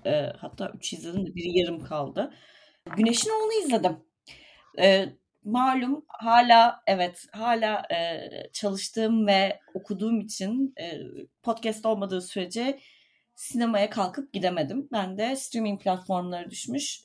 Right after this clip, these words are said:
eski filmlere baktım. Güneşin Oğlu, Onur Ünlü'nün yazıp yönettiği çok iyi bir oyuncu kadrosu olan, çok canım sıkıldığı zaman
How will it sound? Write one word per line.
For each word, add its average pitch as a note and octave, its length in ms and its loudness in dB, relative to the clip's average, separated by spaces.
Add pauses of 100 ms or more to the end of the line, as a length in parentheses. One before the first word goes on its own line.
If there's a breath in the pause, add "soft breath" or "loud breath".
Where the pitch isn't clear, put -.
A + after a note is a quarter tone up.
eski G3+ 240 -6
filmlere F3+ 420 -2
baktım. C4 440 -4 (400 soft breath)
Güneşin B3 380 2
Oğlu, C4+ 540 0 (400)
Onur G#3+ 260 4
Ünlü'nün A#3 380 2
yazıp G#3 380 -2
yönettiği F3+ 840 -4
çok G3+ 240 -8
iyi F3+ 180 -6
bir D3 40 -6
oyuncu D3+ 380 -6
kadrosu D#3 520 -10
olan, A3 340 -2 (840 soft breath)
çok D#4 220 -2
canım C#4+ 200 6
sıkıldığı C#4 500 0
zaman C4 440 0